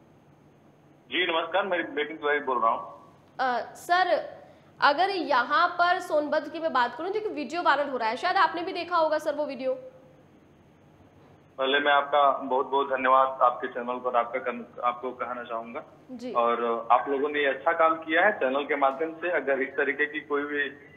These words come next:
Speaker 1: चीजें जो सार्वजनिक हो रही हो, जो जनता के हित में सरकार द्वारा चीजें, जैसे एम्बुलेंस है, ये जनता के हित में दिया, दिया गया हो और इन चीजों का स्वयं के उपयोग या पार्टी पिकनिक के लिए किया जा रहा है,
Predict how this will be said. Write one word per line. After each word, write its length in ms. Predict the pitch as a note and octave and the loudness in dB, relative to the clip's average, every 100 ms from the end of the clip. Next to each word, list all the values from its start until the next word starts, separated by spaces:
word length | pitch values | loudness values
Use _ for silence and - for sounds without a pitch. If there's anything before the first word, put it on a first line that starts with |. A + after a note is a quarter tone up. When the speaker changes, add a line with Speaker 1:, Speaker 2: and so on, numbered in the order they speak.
| - - - | -20 -20 -8
Speaker 1:
चीजें 400 | C#3+ C3+ D3 D3 | -4 2 2 2
जो 240 | C#3 C#3+ C#3 | 2 0 2
सार्वजनिक 580 | C#3 C3 C3+ C3 E3 F3 | 4 4 2 2 -2 0
हो 120 | E3 | 0
रही 180 | E3 E3 | 0 0
हो, 100 | A3+ | -2
जो 160 | C#3 | -2
जनता 340 | C3 C3+ C3+ D3 | 0 2 2 2
के 140 | D3 | 2
हित 200 | D3+ D#3+ | -2 -2
में 80 | D#3 | -2
सरकार 340 | C#3+ C3 D3 D3 | -2 2 2 4
द्वारा 260 | D3+ D3+ | 4 4
चीजें, 300 | D3+ C#3+ D3+ | 0 -4 -4
जैसे 220 | C#3+ D3+ | -4 -2
एम्बुलेंस 420 | C#3+ C#3 C#3+ D#3 D3+ E3+ | -2 -2 0 0 0 -2
है, 60 | G3+ - - - - | -2 -8 -20 -20 -6
ये 300 | B2+ C3+ C3 | 0 2 2
जनता 520 | - - - C3+ C#3+ | 0 -6 -4 0 2
के 140 | D#3 C#3+ | 2 0
हित 160 | D#3 D#3 | -6 -2
में 440 | D#3 D#3 C#3 C3+ | 0 0 0 -2
दिया, 180 | C#3 D3 | 0 0
दिया 400 | - - C3 D3 | 0 -4 0 2
गया 180 | D3+ D#3 | 4 4
हो 180 | F3 F3 | 6 6
और 420 | C#3 C3+ C3+ C3 | 4 4 0 -2
इन 60 | C#3+ | -8
चीजों 300 | D3+ D3 D3+ | -6 -2 2
का 200 | D3+ C#3+ | 2 2
स्वयं 280 | C#3+ D3 D#3 | 2 0 0
के 120 | D3+ | -4
उपयोग 400 | D3 D3+ D3+ C3+ | 0 0 0 4
या 400 | C3 A#2+ - - - - | 4 4 2 -8 -4 2
पार्टी 260 | B2 C#3 | 4 2
पिकनिक 360 | D#3+ C3 D#3 D3+ | -4 -6 -8 -6
के 60 | C#3+ | -4
लिए 140 | C#3 | -2
किया 220 | C3+ C#3 | 2 2
जा 160 | C#3+ C#3 | 6 6
रहा 160 | |
है, 60 | C#3 | 6